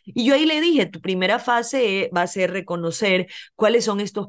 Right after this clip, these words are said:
pensamientos que tú tienes en relación al dinero, y de ahí vas a hacerlo ilimitadamente,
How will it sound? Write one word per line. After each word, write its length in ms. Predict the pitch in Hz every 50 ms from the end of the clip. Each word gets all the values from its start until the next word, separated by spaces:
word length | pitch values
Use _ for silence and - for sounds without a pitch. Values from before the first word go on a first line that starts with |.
| -
pensamientos 1120 | - 196 196 185 175 - 190 165 165 170 170 185 208 247 302 311 226 - - 185 180 - -
que 140 | - 165 151
tú 260 | - - 165 160 131
tienes 340 | - 180 180 170 165 170 165
en 80 | 151
relación 380 | 147 147 147 143 139 - 156 151
al 140 | 156 160 151
dinero, 340 | 156 156 151 151 151 160 185
y 80 | 226
de 80 | 233 269
ahí 300 | 254 247 277 302 320 277
vas 140 | 262 269 269
a 60 | 269
hacerlo 340 | 262 - 269 254 262 269 277
ilimitadamente, 1200 | 262 247 233 214 202 196 180 165 - - - - 247 220 202 226 - - 381 254 185 - 160 147